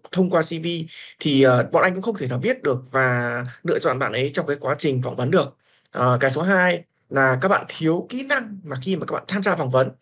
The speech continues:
Có thể là các bạn run quá, các bạn quên hết. Ờ, anh hỏi cái này thì các bạn bảo là "Em run, em không trả lời được." Ờ, hay là, ờ, ờ, đưa, ờ, hỏi các bạn về câu A thì các bạn lại trả lời về câu B,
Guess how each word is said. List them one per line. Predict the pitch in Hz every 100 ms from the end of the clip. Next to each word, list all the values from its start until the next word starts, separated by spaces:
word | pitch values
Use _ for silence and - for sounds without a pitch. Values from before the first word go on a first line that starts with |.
| _ - -
Có | - 190
thể | 240 151
là | 139
các | 202
bạn | -
run | 170 247 220
quá, | 190 233 - _ _
các | 208
bạn | 196 -
quên | 220 220
hết. | 294 - _ _ -
Ờ, | 165 151 - _
anh | - 196
hỏi | 160
cái | 143
này | 175 147
thì | 147
các | 196
bạn | 151
bảo | 131
là | -
"Em | 175 -
run, | 214 196
em | 196
không | 208
trả | 135
lời | 139
được." | 139 131 - - - -
Ờ, | 131 131
hay | 127 170 170
là, | 156 139 131 127 - _
ờ, | 127 131 127 127 127 131 - _ - 131
ờ, | 127 127 123 127
đưa, | 160 190 175 -
ờ, | 147 147
hỏi | 165 131
các | 170
bạn | 175 - 131
về | 135 131
câu | 170
A | 190 185
thì | 165
các | 180
bạn | 180
lại | 135
trả | 135 123
lời | 127 127
về | 131
câu |
B, | 165